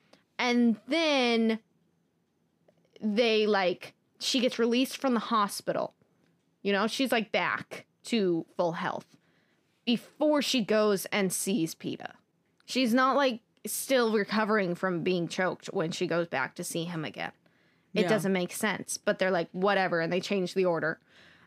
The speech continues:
Speaker 1: And then there's another point where, like, when they're making the plan in District two, uh, with the nut, President Coin is there, like, on the screen the whole time.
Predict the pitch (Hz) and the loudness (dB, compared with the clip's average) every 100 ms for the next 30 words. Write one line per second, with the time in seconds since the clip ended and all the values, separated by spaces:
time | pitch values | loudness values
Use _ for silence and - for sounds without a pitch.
0 | _ 233 233 226 220 214 202 196 196 - | _ 0 4 4 4 2 2 0 -2 -6
1 | - 196 226 202 202 196 - 220 214 208 | -6 0 2 2 0 -2 -2 0 2 2
2 | 220 208 - 190 180 175 - 190 185 185 | 0 0 -2 -2 -2 -6 -4 -2 0 0
3 | 180 175 - - 135 196 208 202 185 208 | 0 -2 -6 -12 -12 -2 -2 -2 -2 0
4 | 202 202 196 190 185 - 254 277 294 - | 0 0 0 0 -2 -2 0 0 -2 -4
5 | 294 302 302 311 311 320 - 277 285 277 | -2 0 0 0 -2 -4 -4 -4 0 0
6 | 277 262 277 - - - - 302 294 285 | 0 0 -2 -2 -6 -6 -4 0 0 -2
7 | 277 _ _ _ _ _ 247 226 285 233 | -4 _ _ _ _ _ -4 -2 0 0
8 | 285 285 285 277 - _ _ _ _ _ | 0 0 0 -2 -6 _ _ _ _ _
9 | _ - 277 233 233 - 240 226 196 165 | _ -2 0 2 0 0 2 2 2 0
10 | 180 175 285 427 - _ - 247 - 214 | 0 2 2 0 -4 _ -2 -2 0 0
11 | 214 208 214 214 269 311 381 370 403 466 | 0 0 0 0 0 0 -2 0 0 0